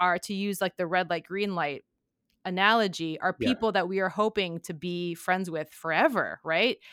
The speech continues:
Speaker 2: W-, okay,
Speaker 1: So
Speaker 2: okay. So you have a fixed one twenty-five, and so
Speaker 1: Yes.
Speaker 2: every time you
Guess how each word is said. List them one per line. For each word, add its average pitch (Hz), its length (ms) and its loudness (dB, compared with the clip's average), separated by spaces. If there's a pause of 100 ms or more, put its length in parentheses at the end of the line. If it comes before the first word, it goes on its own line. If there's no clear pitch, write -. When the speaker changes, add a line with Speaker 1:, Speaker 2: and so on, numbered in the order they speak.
Speaker 2:
W-, 147 240 -6
okay, 147 200 10
Speaker 1:
So 110 80 12
Speaker 2:
okay. 104 260 6
So - 140 4
you 156 220 10
have 175 100 10
a 135 80 8
fixed - 400 4
one 143 200 10
twenty-five, 107 680 2
and 110 120 0
so 175 120 6
Speaker 1:
Yes. - 80 6
Speaker 2:
every 185 180 10
time 185 220 8
you 143 120 6